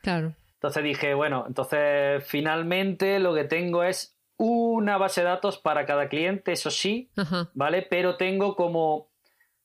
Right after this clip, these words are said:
Speaker 2: un Joomla Master,
Speaker 1: Ajá.
Speaker 2: por así decirlo, y todos los otros Joomla chupan de ese Joomla Master".
Speaker 1: Ok. Ah, mira, todo, todo, toda
Speaker 2: ¿Vale?
Speaker 1: una arquitectura.
Speaker 2: Porque todos los archivos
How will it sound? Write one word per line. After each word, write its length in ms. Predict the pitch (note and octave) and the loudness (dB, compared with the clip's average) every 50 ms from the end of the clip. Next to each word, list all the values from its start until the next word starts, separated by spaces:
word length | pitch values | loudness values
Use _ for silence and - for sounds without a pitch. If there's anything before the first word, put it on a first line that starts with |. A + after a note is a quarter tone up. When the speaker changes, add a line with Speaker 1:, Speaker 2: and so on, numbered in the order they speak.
| _ _ _ - | _ _ _ -2
Speaker 2:
un 240 | F3 G3 G3 F3+ | 0 2 2 2
Joomla 420 | D#3+ G#3 G#3+ G#3 G3 F3 E3 D#3+ D3+ | 2 2 2 2 2 2 2 0 0
Master, 640 | D3 D3+ F3 G3 G3+ - - - F3 G#3+ A#3 - _ - | 0 0 -2 0 -2 -4 -2 -2 -2 -2 -2 -4 _ -8
Speaker 1:
Ajá. 300 | G3+ G3 F#3+ A#3+ B3 - - | -6 -4 -2 -2 -2 -2 -4
Speaker 2:
por 120 | - C#3+ | -4 -2
así 140 | C#3+ C#3 - C#3+ | -2 -2 -2 -4
decirlo, 460 | C#3+ - D#3+ E3 F3 G3 A#3+ C4 _ _ _ _ _ _ _ _ _ _ _ _ | -4 -2 -2 -2 -2 -2 -4 -6 _ _ _ _ _ _ _ _ _ _ _ _
y 200 | - F3 E3+ C#3 | -4 -4 -4 -4
todos 520 | - - - F#3+ F#3+ G3 F#3+ G3 G3 G3 - | -6 -2 0 2 2 2 2 2 0 0 -2
los 260 | E3+ E3+ E3+ E3 - | -2 -2 0 0 0
otros 300 | E3 E3+ E3 E3 E3+ C#3+ C#3 | -2 0 0 -2 -2 -2 -2
Joomla 480 | D#3 E3+ E3+ E3 E3+ F3+ F#3+ - - _ | -2 -2 0 0 0 0 0 -2 -6 _
chupan 460 | - - D#3 D3+ D3 D#3 D3+ D3 C#3+ | -4 -2 -2 -2 0 0 -2 0 0
de 80 | C#3 C#3 | 0 0
ese 440 | C#3 C#3 - C#3 C3+ C3+ C3+ - - - C3 | -2 0 -2 -2 0 -2 -2 -4 -8 -10 -4
Joomla 280 | C3 C#3 C3+ C3 C3 B2+ | -2 -2 0 0 0 0
Master". 440 | C3+ C#3 C#3 - - - G#2+ - _ _ _ - - | 0 -2 -4 -6 -12 -16 -20 -20 _ _ _ -6 -4
Speaker 1:
Ok. 280 | F#3 F3+ - - - D3 C#3 C#3+ C#3 - - | -4 -4 -4 -4 -8 -8 -8 -8 -12 -16 -12
Ah, 140 | F#3+ F#3 G3 | -8 -8 -6
mira, 260 | D#3+ C3+ - - - - _ - | -6 -8 -10 -14 -18 -20 _ -14
todo, 140 | E3 D#3 C#3+ | -12 -12 -6
todo, 240 | - F3 E3+ D#3+ D3 | -4 -4 -2 -2 -2
toda 140 | C#3+ C#3+ C3+ | 0 0 2
Speaker 2:
¿Vale? 100 | D3 C#3+ | 2 2
Speaker 1:
una 220 | C#3 C3+ C3+ C3 | 0 0 -2 -2
arquitectura. 560 | C3+ C3+ D3 D3+ D#3 D#3 - F3 C#3 B2+ B2 - _ _ _ _ | -2 -4 -4 -4 -4 -4 -2 -2 -2 -2 -4 -6 _ _ _ _
Speaker 2:
Porque 260 | - F3+ F3+ F3 F#3 F3+ | -2 -2 0 0 -2 -4
todos 400 | - - G#3 G#3+ G#3+ G#3+ G#3 G#3 | 0 0 2 2 4 4 4 4
los 100 | G3 F#3 | 2 2
archivos 640 | F3 D#3+ - - G#3 G3 G3+ F#3+ F3 E3+ F#3+ B3 - | 0 0 -2 -2 0 0 2 2 4 2 2 0 -4